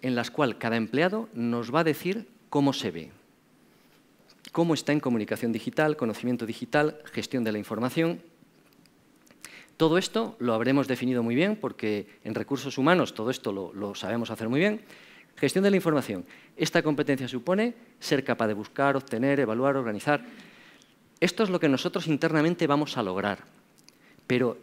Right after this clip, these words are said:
es verdad que al empleado no le podemos preguntar directamente por esto,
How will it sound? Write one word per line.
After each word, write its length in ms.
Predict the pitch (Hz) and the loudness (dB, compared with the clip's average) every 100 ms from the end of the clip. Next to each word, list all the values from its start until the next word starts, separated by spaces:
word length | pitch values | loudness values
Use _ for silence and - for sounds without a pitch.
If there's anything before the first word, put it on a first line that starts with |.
| - | -4
es 140 | 127 | 0
verdad 300 | 127 139 160 | 2 4 2
que 80 | 160 | 2
al 60 | 123 | 0
empleado 540 | 110 107 131 135 139 - | 0 0 2 2 -2 -4
no 240 | 135 147 | 0 4
le 120 | 165 131 | 4 2
podemos 420 | 110 110 98 - | 0 -2 -4 -8
preguntar 560 | 104 95 95 117 117 | -10 -8 -6 -2 -2
directamente 600 | 101 113 - 104 107 95 | -2 -6 -6 -6 -6 -6
por 160 | 92 113 | -4 -2
esto, 260 | 165 - | -2 -4